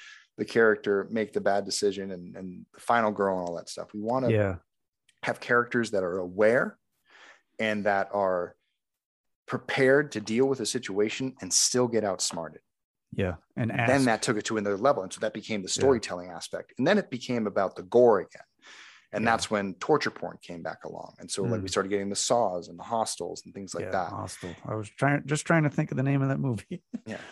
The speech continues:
Speaker 1: And
Speaker 2: Hostel.
Speaker 1: then, and then it was about sort of like, "Ooh, you know what we could do better than we've ever done before are zombies.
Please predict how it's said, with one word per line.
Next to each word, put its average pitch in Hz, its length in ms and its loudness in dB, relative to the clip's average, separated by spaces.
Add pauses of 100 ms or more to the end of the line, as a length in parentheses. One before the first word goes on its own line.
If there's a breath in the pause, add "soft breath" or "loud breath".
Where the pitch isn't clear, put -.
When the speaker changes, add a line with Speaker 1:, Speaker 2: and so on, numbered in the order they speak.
(180)
Speaker 1:
And 113 180 2
Speaker 2:
Hostel. 120 200 4
Speaker 1:
then, 117 160 -6 (500)
and 117 140 2
then 139 120 4
it 131 120 0
was 113 240 2
about 101 340 -2
sort 101 240 -2
of 92 160 -6
like, 87 320 -4 (120)
"Ooh, 190 120 4
you 110 140 2
know 123 100 6
what 131 140 0
we 120 80 -4
could 101 160 -8
do 117 160 0
better 120 340 2
than 101 380 -6
we've 98 160 -6
ever 104 180 4
done 101 280 -2
before 110 380 0
are 90 120 -4
zombies. 110 580 -4